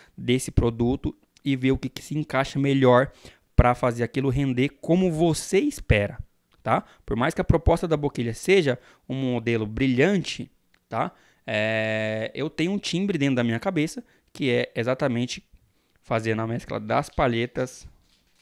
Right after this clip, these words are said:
ou a combinação da palheta ideal. Isso eu falo de modelo, raspagem,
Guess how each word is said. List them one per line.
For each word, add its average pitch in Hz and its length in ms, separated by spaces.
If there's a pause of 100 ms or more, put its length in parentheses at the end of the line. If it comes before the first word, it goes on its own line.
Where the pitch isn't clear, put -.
(160)
ou 120 80
a 110 80
combinação 117 720
da 117 100
palheta 113 480
ideal. 120 500 (800)
Isso 120 260
eu - 20
falo 107 320
de 104 120
modelo, 113 680
raspagem, 113 960